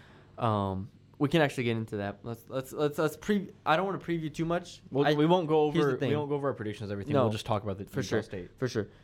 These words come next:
Speaker 1: Because, um, we're gonna save that for next week because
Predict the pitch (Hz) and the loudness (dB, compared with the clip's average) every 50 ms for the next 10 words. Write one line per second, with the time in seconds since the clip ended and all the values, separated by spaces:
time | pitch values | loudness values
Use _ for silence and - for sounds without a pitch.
0 | - - - 127 - 147 139 127 127 127 120 117 113 110 107 104 101 98 101 - | -8 -4 -2 2 4 4 4 4 4 4 4 4 2 0 -2 -4 -6 -10 -12 -14
1 | _ _ - - - - _ _ _ _ _ - - - - 147 147 156 165 151 | _ _ -20 -20 -20 -20 _ _ _ _ _ -20 -18 -6 0 2 4 4 4 4
2 | - 151 139 135 131 127 - 113 107 104 - - - 98 101 101 - - - - | 4 4 4 4 2 0 -2 -4 -6 -6 -8 -10 -12 -12 -12 -12 -14 -20 -20 -18
3 | - 117 113 - 113 104 101 101 101 101 107 | -16 -14 -10 -8 -6 -6 -6 -8 -10 -12 -14